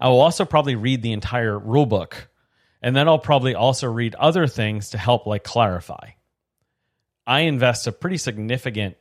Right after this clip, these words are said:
energy into trying to set that experience up for success that most of the other players around the table never know I did. Um, and again, I don't try and win, but I want to feel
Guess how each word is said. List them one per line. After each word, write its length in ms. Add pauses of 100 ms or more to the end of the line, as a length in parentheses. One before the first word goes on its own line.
(260)
energy 720
into 420
trying 340
to 60
set 260
that 100
experience 460
up 140
for 80
success 480 (340)
that 140
most 180
of 40
the 100
other 100
players 260
around 180
the 60
table 380
never 340
know 280
I 100
did. 380 (480)
Um, 720 (520)
and 200
again, 340 (100)
I 120
don't 260
try 340
and 220
win, 460 (400)
but 500
I 180
want 340
to 500 (580)
feel 800